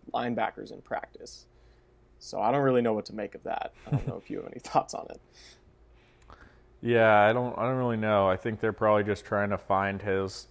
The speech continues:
Speaker 2: where he fits exactly. Um, I mean, he's just kind of like, you know, the beast that is Jonathan Flo, or that is Justin Flo, kinda scaled down just a little bit.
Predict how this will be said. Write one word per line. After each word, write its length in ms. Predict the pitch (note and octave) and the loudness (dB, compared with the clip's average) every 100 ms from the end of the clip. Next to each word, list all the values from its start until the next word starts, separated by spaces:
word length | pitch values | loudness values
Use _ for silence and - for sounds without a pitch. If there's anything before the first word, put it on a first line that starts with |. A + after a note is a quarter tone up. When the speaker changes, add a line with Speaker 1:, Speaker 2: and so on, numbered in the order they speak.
| - | -10
Speaker 2:
where 300 | F#2 G2+ G#2 | 0 2 2
he 120 | G2+ | 0
fits 400 | - G#2+ G#2+ - | -6 -4 -4 -4
exactly. 800 | F2+ F#2 F2+ F2 F#2 F2 F2 - _ - | -6 -2 -2 -2 -4 -4 -4 -8 _ -6
Um, 640 | G2 F#2+ F#2 F2 F2 F2 - _ _ _ _ _ - _ _ | 0 2 2 0 -4 -10 -16 _ _ _ _ _ -20 _ _
I 100 | A2 | -2
mean, 200 | G#2+ G#2 | 0 0
he's 200 | G#2 G#2+ | -2 -4
just 300 | - A2 - | 0 0 0
kind 240 | - A2 A2+ | 2 2 2
of 160 | G#2 | -2
like, 540 | G2+ G2 F#2+ F#2 - - - _ _ _ _ _ _ | 0 2 4 0 -6 -20 -20 _ _ _ _ _ _
you 80 | G#2 | -6
know, 240 | G2+ F#2 F#2+ | 2 4 4
the 140 | F#2+ | 0
beast 380 | F2+ G2+ F#2+ - | -4 -4 -4 -2
that 140 | F#2+ | 0
is 200 | F#2+ F2+ | 2 0
Jonathan 500 | G#2+ F#2+ F#2 F#2 F#2 | -2 -2 -2 -4 -6
Flo, 300 | F2+ - F#2+ - | -6 -8 -10 -8
or 200 | - G#2 | 0 0
that 160 | F#2+ F#2 | 2 0
is 140 | F2+ | -2
Justin 420 | F2 F#2+ F2+ F#2+ F#2 | 0 0 0 -4 -6
Flo, 280 | G2 F#2 | 0 0
kinda 280 | F2+ F#2+ F#2 | 0 -2 -4
scaled 500 | - - F#2+ F2+ F2 | -6 -4 0 0 0
down 340 | F#2 F2 F2+ F2+ | 0 0 0 -4
just 280 | F2+ - | -6 -6
a 40 | F2+ | -8
little 240 | F2 F#2+ | -4 -4
bit. 320 | G2 G#2+ G#2+ | 0 0 0